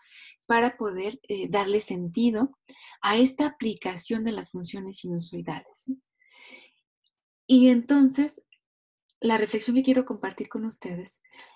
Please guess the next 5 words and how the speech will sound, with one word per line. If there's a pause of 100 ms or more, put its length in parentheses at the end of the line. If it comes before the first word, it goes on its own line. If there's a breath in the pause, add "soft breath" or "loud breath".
es
que
las
aplicaciones
reales